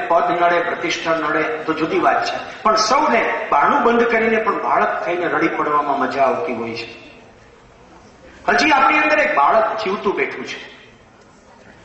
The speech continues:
અને એટલા માટે નિદા ફાઝલીએ એક સરસ શેર આપ્યો, "ઘર સે મસ્જિદ હૈ બહોત દૂર, ચલો યું કર લે, કિસી રોતે હુએ બચ્ચે કો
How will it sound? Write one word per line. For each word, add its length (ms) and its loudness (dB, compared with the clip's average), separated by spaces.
અને 140 -2
એટલા 220 2
માટે 260 2
નિદા 260 0
ફાઝલીએ 440 2
એક 80 -2
સરસ 280 -2
શેર 180 2
આપ્યો, 280 0
"ઘર 100 2
સે 180 0
મસ્જિદ 460 0
હૈ 120 2
બહોત 500 0
દૂર, 420 -4
ચલો 400 0
યું 180 2
કર 140 4
લે, 420 0
કિસી 240 2
રોતે 340 0
હુએ 260 -2
બચ્ચે 300 -4
કો 200 -6